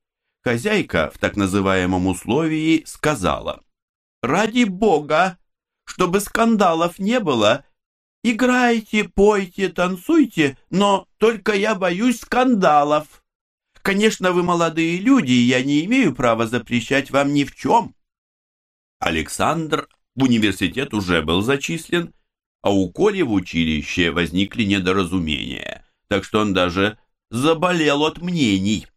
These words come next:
Тринадцатого августа Александр, разделявший отцовское пристрастие к бухгалтерии, заговорил в своем письме о денежных проблемах. «Определение меня в университет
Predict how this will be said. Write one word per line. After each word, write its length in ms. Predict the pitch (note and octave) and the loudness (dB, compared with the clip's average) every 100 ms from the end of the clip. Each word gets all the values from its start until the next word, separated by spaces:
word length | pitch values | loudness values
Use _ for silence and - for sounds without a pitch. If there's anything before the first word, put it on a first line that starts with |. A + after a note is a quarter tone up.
| _ _ _ _ _ _ | _ _ _ _ _ _
Тринадцатого 760 | G#2 G#2 F#2+ F2+ F2 D2+ D#2 D2+ | -4 -2 0 -2 -4 -4 -2 0
августа 500 | D2+ D2+ E2 - E2 | 0 -2 -6 -4 -2
Александр, 800 | D#2+ D2+ - D2+ G2 G#2+ C#3 - _ _ _ _ | -2 -6 -4 -2 -2 -4 -8 -12 _ _ _ _
разделявший 760 | G2+ F#2 F2+ E2 D#2 - E2 | -4 -2 0 0 0 -2 -4
отцовское 520 | D2+ - E2+ - D#2+ D2 | -4 -4 -6 -4 -4 -4
пристрастие 800 | D#2+ D2+ - D2+ - - - F2 | -4 -6 -4 -4 -4 -10 -16 -14
к 40 | |
бухгалтерии, 920 | D2+ D2+ B1 - C#2+ D2+ G2 C3 D#3 _ _ _ _ _ | -10 -8 -8 -6 -4 -2 0 0 -2 _ _ _ _ _
заговорил 600 | G#2+ F#3 G3+ F#3+ F3 G3 | -2 0 0 0 0 -2
в 40 | |
своем 300 | - C#3 C#3 | -2 -2 -2
письме 500 | A#2+ F#2+ - G#2 D#3 - | -2 -4 -2 0 0 -2
о 100 | B2 | -4
денежных 680 | F#2 F2+ F2+ E2+ E2 F2 - | 0 0 2 0 0 -2 -2
проблемах. 760 | F2+ E2 E2+ E2 E2+ D#2+ - _ _ _ _ _ _ _ _ _ | -2 0 0 0 -2 -6 -10 _ _ _ _ _ _ _ _ _
«Определение 1000 | F#2 F#2 A#2+ G#2+ A#2 A#2+ C#3 A#2+ A2 G#2+ | -8 -2 -2 0 0 0 0 0 0 0
меня 380 | G#2 G#2+ G#2+ F2+ | 0 0 0 0
в 80 | |
университет 960 | F#2+ F#2+ F#2+ F#2 - F#2+ E2 F2 G#2 - | 0 0 0 -2 -4 -6 -2 -2 -2 -6